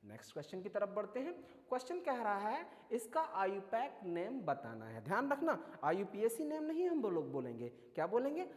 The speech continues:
आईयूपैक नेम। तो यहाँ पे आईयूपैक नेम कैसे करते हैं? तो यहाँ पर भी देखिए, दो आपके प्रीफिक्स दिए गए हैं,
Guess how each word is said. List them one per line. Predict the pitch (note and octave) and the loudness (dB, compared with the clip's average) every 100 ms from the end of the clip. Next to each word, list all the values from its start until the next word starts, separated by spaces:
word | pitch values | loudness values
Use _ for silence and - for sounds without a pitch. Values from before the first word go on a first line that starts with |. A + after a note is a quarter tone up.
| - | -2
आईयूपैक | G3+ G#3 A3+ - D4+ D#4 F3 | 2 2 0 -2 -2 -4 -6
नेम। | C#3 A#2 C3+ - - | -6 -6 -10 -12 -4
तो | |
यहाँ | F3 G3+ D#4 | -2 -2 -4
पे | F4 D#4+ | -2 0
आईयूपैक | B3+ A#3+ A3 G3 G3+ | 0 0 -2 -2 -2
नेम | F3+ F3 B3 - - | -4 -6 -8 -12 -4
कैसे | F3 F3+ C4+ C4+ - | -4 -4 -6 -6 -6
करते | A2+ - | -6 -8
हैं? | A#2 B2 | -12 -8
तो | E3+ | -2
यहाँ | G3 C#4+ D4 | 0 0 2
पर | D4 | 2
भी | D#4 D#4+ - - - | 0 -6 -12 -14 -4
देखिए, | B3 D#4 D4 | -4 -2 -6
दो | G3 F4+ F#4+ - - | 0 0 0 -4 0
आपके | G3+ G#3 - D#4 - - - - | 2 2 0 -6 -6 -14 -10 2
प्रीफिक्स | A#3 A#3 F4 F4 - | 4 4 0 -2 -4
दिए | G3 G3+ D3+ | 0 2 2
गए | A#2+ | -2
हैं, | G#2 - | -10 -14